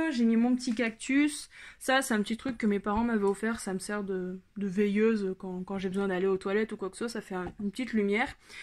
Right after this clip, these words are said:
Et une crème pour les mains que j'ai toujours pour pouvoir y utiliser. Donc là, juste en dessous de ma fenêtre, nous avons mon lit.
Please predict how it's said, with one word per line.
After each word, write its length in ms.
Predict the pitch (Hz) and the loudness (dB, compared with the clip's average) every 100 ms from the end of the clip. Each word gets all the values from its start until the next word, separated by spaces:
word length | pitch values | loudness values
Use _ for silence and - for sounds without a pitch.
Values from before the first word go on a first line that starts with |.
| - - | -16 -2
Et 100 | 294 320 - | 0 0 -2
une 160 | 277 262 | -6 -2
crème 260 | 302 294 | 0 0
pour 140 | 254 247 | 4 4
les 140 | 233 | 6
mains 240 | 240 277 277 | 6 4 2
que 100 | 240 | 0
j'ai 160 | 226 233 | 2 0
toujours 540 | 262 254 233 294 - - - | 0 0 2 0 -4 -14 -16
pour 140 | 262 247 | -16 -8
pouvoir 420 | 240 220 277 269 | -6 0 0 0
y 120 | 269 254 | -2 -2
utiliser. 560 | 254 294 254 214 185 - - - _ _ | -2 0 2 2 0 -6 -16 -20 _ _
Donc 300 | 240 302 294 | 2 2 2
là, 320 | 320 339 330 277 - | 8 8 8 4 0
juste 320 | 233 330 339 | 2 2 2
en 100 | 311 | 0
dessous 240 | 294 311 285 | 0 2 4
de 80 | |
ma 180 | 277 269 | 4 4
fenêtre, 480 | 269 254 254 247 - | 2 0 2 2 2
nous 240 | 254 339 | 2 4
avons 440 | 285 247 247 247 233 | 2 2 2 -2 2
mon 300 | 226 262 269 | 4 6 6
lit. 340 | 226 220 262 | 4 2 0